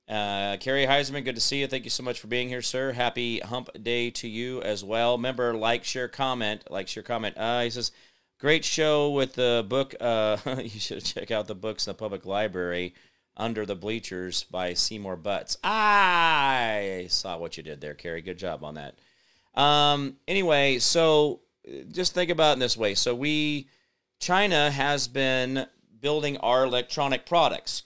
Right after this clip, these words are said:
correct? This is what they were doing. They were putting these electronic products into our products, and so we have an iPhone that's made in China, and China people do this, and they put it all together, right? So this is an iPhone.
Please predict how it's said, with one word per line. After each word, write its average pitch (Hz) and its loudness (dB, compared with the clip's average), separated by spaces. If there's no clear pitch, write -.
correct? 120 2
This 104 -14
is 120 -10
what 123 -2
they 127 2
were 127 -2
doing. 120 -4
They 87 -4
were 101 -4
putting 113 -4
these 107 -8
electronic 117 -4
products 127 -2
into 123 -6
our 113 4
products, 135 4
and 110 -2
so 117 0
we 120 -2
have 113 0
an 110 -4
iPhone 127 -2
that's 110 -2
made 113 0
in 113 -12
China, 123 -4
and 117 0
China 143 -2
people 131 0
do 127 -4
this, 120 2
and 117 -2
they 117 -2
put 113 -8
it 107 -4
all 104 0
together, 104 0
right? 110 -2
So 113 -4
this 107 -4
is 117 -8
an 123 -6
iPhone. 120 -2